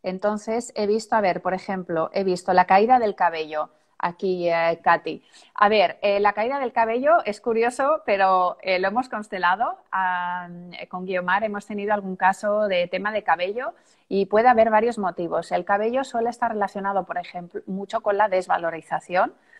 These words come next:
sobre todo, por ejemplo, en, en hombres, ¿no? Cuando ya, pues, se, se quedan más calvos. Y en el caso de las mujeres tiene mucho que ver con la conexión con el padre, con falta, o sea, en el caso de la mujer, que no suele ser tan habitual,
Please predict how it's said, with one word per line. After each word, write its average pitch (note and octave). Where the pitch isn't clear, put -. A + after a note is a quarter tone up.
sobre F3
todo, F#3
por F3+
ejemplo, F3+
en, E3
en E3
hombres, E3+
¿no? F3+
Cuando E3
ya, D#3
pues, D#3
se, -
se -
quedan D#3
más D#3
calvos. F#3+
Y G3
en F#3
el F3+
caso A3
de A#3+
las G3+
mujeres A3
tiene A3
mucho G#3
que G3+
ver G3+
con A3
la F#3
conexión F3+
con G3
el D#3+
padre, D#3+
con F#3+
falta, G#3
o F#3
sea, F#3+
en F3
el E3+
caso G3+
de F#3+
la F3
mujer, G3
que F3
no E3+
suele F3
ser E3+
tan E3+
habitual, A3